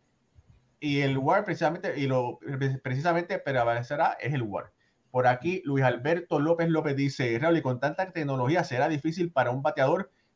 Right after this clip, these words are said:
en el futuro llegar a los tres mil hits. Esto será considerado para que un jugador entre al Hall of Fame". Mira, yo creo que va a ser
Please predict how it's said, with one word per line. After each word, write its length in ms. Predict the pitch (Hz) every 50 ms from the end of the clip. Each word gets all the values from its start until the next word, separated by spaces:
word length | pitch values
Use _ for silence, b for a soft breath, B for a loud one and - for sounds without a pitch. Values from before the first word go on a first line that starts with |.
| _
en 100 | - 127
el 180 | 127 120 117 120
futuro 360 | - 117 117 - 160 180 175
llegar 280 | 143 127 120 117 131 151
a 60 | 156
los 140 | 151 135 -
tres 180 | 120 113 113
mil 160 | 117 127 131 123 117
hits. 240 | 104 95 - - -
Esto 240 | - - 131 - 147
será 240 | 139 147 147 147 147
considerado 640 | - 139 139 135 143 139 135 135 139 156 170 160 151
para 220 | 139 127 123 117
que 60 | 113
un 60 | 113 127
jugador 260 | 135 139 139 135 -
entre 180 | 143 139 139 139
al 60 | 151
Hall 80 | 151 147
of 40 | 175
Fame". 140 | 160 127 110
Mira, 280 | 170 175 123 - - 127
yo 160 | 147 156 -
creo 280 | - 202 214 202 190
que 160 | - 143 131 127
va 100 | 151 151
a 40 |
ser 220 | 151 185 190 196